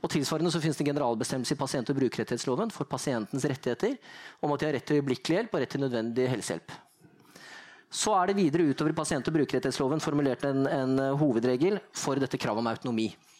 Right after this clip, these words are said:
Det er inntatt i pasient- og brukerrettighetsloven paragraf fire en, hovedregelen om samtykke. Eh, nå er teksten her oppe, jeg er litt usikker på om dette er syns bakover i salen, men jeg leser den. Helsehjelp kan bare gis med pasientens samtykke, med mindre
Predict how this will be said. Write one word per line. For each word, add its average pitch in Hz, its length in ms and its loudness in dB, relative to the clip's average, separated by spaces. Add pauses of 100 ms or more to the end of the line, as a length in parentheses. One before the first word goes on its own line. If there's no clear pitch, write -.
(340)
Det 127 200 0
er 123 240 2
inntatt 120 320 -4
i 123 80 -2
pasient- 120 240 -4
og 120 80 -4
brukerrettighetsloven 117 480 -4
paragraf 120 240 -2
fire 127 240 0
en, 269 120 -2 (500)
hovedregelen 117 500 2
om 120 80 -4
samtykke. 120 400 -2 (960)
Eh, 135 540 0 (100)
nå 127 80 0
er 135 80 0
teksten 139 280 -4
her 139 100 0
oppe, 135 160 -4
jeg - 20 0
er 143 80 0
litt - 140 -2
usikker 95 260 -4
på 127 60 -2
om 123 80 0
dette 110 100 -4
er 107 80 -4
syns 87 240 -6
bakover 131 300 -2
i - 20 -2
salen, 175 300 0
men 139 100 -2
jeg 131 140 0
leser 151 240 -2
den. 254 80 -2 (340)
Helsehjelp 165 400 -2
kan 175 240 -2
bare 160 380 2
gis 220 260 2
med 170 100 0
pasientens 160 460 -2
samtykke, 175 460 -2 (180)
med 143 400 2
mindre 208 460 2